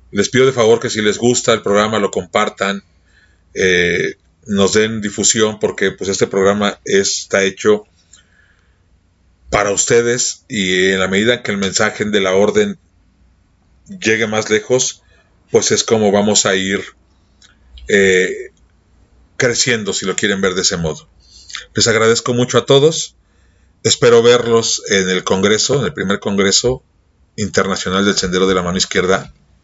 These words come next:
tanto en México como en Latinoamérica. Es un evento sin precedentes para Latinoamérica como tal, nunca se ha hecho un evento así. Como tal, pues es, es, es muy importante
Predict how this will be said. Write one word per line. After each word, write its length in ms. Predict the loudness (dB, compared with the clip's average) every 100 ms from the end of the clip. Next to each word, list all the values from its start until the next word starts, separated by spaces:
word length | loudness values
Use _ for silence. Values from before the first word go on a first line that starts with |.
| _ _ _
tanto 280 | -4 0 0
en 60 |
México 260 | 0 -2 -4
como 160 | -2 -2
en 80 |
Latinoamérica. 720 | -4 -4 -4 -4 -4 -6 -10 _ _ -20 -20 _ _ -18 -6
Es 200 | -2 0
un 80 | 2
evento 280 | 2 0 -2
sin 200 | -4 -2
precedentes 800 | -2 0 0 -2 0 0 0 -8 -20 _ _ _
para 180 | -2 0
Latinoamérica 600 | -2 -4 -2 -2 -2 -6
como 220 | -6 -2
tal, 200 | -2 -2
nunca 220 | -4 -4
se 80 | -4
ha 40 |
hecho 140 | -6 -2
un 80 |
evento 300 | -2 -2 0
así. 300 | 0 0 -6 _ -20 -20 -20 -20 -20 _ _ _ _ _ _ _
Como 220 | 0 2
tal, 160 | 2 -2
pues 140 | -2
es, 180 | -2 0
es, 220 | 0 -2 0
es 500 | 0 2 0 -4 -6 0
muy 240 | 2 2
importante 880 | 2 0 2 0 -2 0 0 0